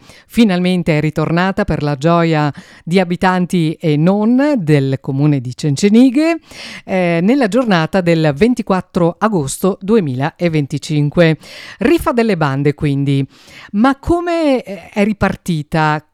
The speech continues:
Chi è stato a dare così questa spinta nel farla ripartire? A raccontarcelo è l'assessore alla cultura e al turismo del comune di Cencenighe, Orietta Scardanzan. Prego, Orietta.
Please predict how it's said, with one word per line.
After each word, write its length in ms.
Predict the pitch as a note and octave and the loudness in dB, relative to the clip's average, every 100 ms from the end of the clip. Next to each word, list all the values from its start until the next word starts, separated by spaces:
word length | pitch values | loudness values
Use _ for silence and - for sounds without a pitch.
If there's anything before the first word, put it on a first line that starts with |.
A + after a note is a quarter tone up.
| - | -10
Chi 200 | - D#4+ | 0 0
è 60 | |
stato 540 | G#3+ - G3 C#3+ C3+ E3+ | 0 -2 -2 -2 -2 0
a 40 | |
dare 300 | D#3 F#3 E3 | 2 0 0
così 380 | - E3+ E3+ G#3+ | -4 -4 0 0
questa 420 | - F#3 - D#3+ | 0 -2 -2 -4
spinta 720 | C#3 - A3 G#3+ G3+ F3+ E3 D3+ - - - | -4 -4 0 0 2 2 2 0 -8 -16 0
nel 160 | F#3 F3+ | 0 2
farla 360 | F3+ F3 E3 | 0 0 0
ripartire? 800 | D#3 D#3 D3 - C#3 C3+ C3+ C3+ _ _ - - - | 0 -2 -6 -4 -4 0 -2 -4 _ _ -20 -18 -2
A 80 | G#3+ | 0
raccontarcelo 1000 | C4 - C4 A#3+ B3+ C4 - C#4 C4+ C4+ | 0 0 -2 0 -2 -2 -2 0 0 0
è 240 | F3+ E3+ | -2 0
l'assessore 920 | D3+ F3 - G3 - G3+ G#3 A3 A3 - | 0 -2 -2 -4 -2 0 2 2 -2 -2
alla 260 | D#3 D#3 | -2 -2
cultura 720 | - E3 - F#3 F#3+ G3+ G#3 | -2 -4 0 2 2 2 -2
e 360 | - D3+ C#3+ C#3+ | -6 -4 -4 -6
al 440 | D3 C#3+ C#3+ C#3+ - | -6 -4 -2 -4 -2
turismo 520 | F3 G#3+ C4+ C#4+ C#4+ | 0 2 2 2 2
del 160 | A#3 - | 0 -2
comune 320 | E3+ E3 D#3 | 0 0 0
di 140 | C3+ | -2
Cencenighe, 680 | - C#3+ E3+ E3 A#3 B3+ C#4+ - - - | -2 -2 0 0 0 0 -4 -6 -18 -6
Orietta 440 | D#4 F#3 C3+ E3 | -2 -2 -2 -4
Scardanzan. 840 | D#3 - G3+ A#3 D4 D4 F3 C#3+ C#3 | -4 -4 -4 -2 -2 -2 -4 -4 -4
Prego, 280 | C4 C4+ E3+ | -2 0 0
Orietta. 460 | C#3+ C3+ - - | 0 -6 -10 -12